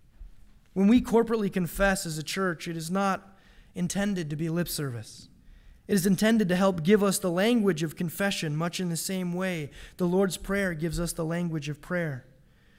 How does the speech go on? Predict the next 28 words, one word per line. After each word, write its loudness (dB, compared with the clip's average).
We 6
do 8
it 2
corporately 4
as -2
a 0
body, 4
together 2
out 4
loud, 4
for -2
we 4
recognize 4
that 8
many 8
sins 4
are 6
sins 2
we 6
all 6
participate 0
in, -2
either 0
as -2
a -4
group -6
or -4
individually. -4